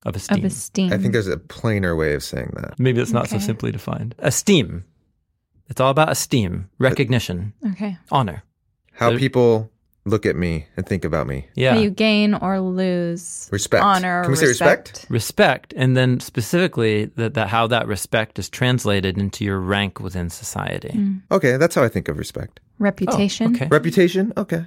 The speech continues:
Speaker 3: that's a good word. But there's a ranking?
Speaker 1: Yeah, there's a very clear social expression of that esteem in the public place you hold within
Speaker 2: Mm-hmm.
Speaker 1: society.
Speaker 3: Okay.
Speaker 1: Rank.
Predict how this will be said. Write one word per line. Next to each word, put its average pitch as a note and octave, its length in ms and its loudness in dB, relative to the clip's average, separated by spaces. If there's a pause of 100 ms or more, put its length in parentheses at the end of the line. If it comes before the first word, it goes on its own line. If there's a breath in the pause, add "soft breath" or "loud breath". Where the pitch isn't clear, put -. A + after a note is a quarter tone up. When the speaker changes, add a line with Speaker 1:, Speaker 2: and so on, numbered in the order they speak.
(220)
Speaker 3:
that's - 160 -8
a - 20 -20
good - 140 -4
word. A2+ 200 -6 (180)
But A2+ 100 -4
there's B2 140 2
a G#2 60 4
ranking? A#2+ 580 0
Speaker 1:
Yeah, C#3 240 2
there's A2+ 200 0
a A#2+ 40 0
very C#3+ 180 4
clear C#3 760 2
social B2+ 960 2
expression F#2 800 -4 (100)
of F#2+ 120 -6
that F#2+ 220 -2
esteem F#2 640 -4 (340)
in G2+ 200 0
the G2+ 80 -4 (220)
public A#2 500 -4
place - 500 -4
you G#2 140 -4
hold F#2 340 -4
within F2 240 -10
Speaker 2:
Mm-hmm. - 100 -10
Speaker 1:
society. D3 680 -8
Speaker 3:
Okay. D#2+ 400 -6
Speaker 1:
Rank. A#2+ 520 -4